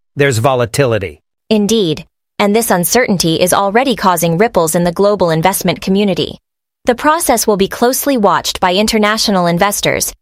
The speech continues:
Speaker 2: many of whom are already concerned about China's real estate crisis and shifting ideology-driven policies. Depending on how this plays out,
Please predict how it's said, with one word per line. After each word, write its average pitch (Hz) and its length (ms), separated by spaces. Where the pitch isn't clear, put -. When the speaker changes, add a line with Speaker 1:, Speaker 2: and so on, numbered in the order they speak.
Speaker 2:
many 262 320
of 202 100
whom 202 220
are 190 160
already 233 400
concerned 196 580
about 180 240
China's 208 460
real 233 240
estate 196 320
crisis 220 520
and 220 160
shifting 285 480
ideology-driven 208 1000
policies. 185 680
Depending 247 380
on 202 100
how 214 220
this 202 160
plays 180 260
out, 196 300